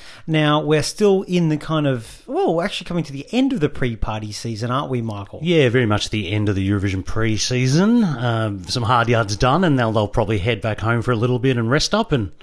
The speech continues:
Speaker 2: off we'll go for the big dance.
Speaker 1: Yeah, starting to get ready for Turin as well. So, but we did end up having quite a big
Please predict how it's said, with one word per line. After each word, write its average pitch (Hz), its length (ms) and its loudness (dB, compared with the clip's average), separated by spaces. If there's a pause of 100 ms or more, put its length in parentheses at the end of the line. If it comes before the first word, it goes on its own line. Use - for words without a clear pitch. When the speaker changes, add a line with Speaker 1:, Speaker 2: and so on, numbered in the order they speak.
(180)
Speaker 2:
off 104 200 0
we'll 117 100 2
go 107 180 2
for 107 100 -4
the 104 100 -2
big 98 220 -4
dance. 92 380 -4
Speaker 1:
Yeah, 127 420 2
starting 135 320 0
to 131 120 -6
get 123 200 0
ready 127 240 -2
for - 160 -8
Turin 117 460 -4
as 110 180 -4
well. 113 300 -2
So, 127 340 2 (460)
but 196 280 -4 (280)
we 165 160 0
did 185 500 -2
end 170 220 0
up 147 100 -2
having 147 360 -2
quite 135 500 -6 (100)
a 127 60 -4 (260)
big 135 380 -2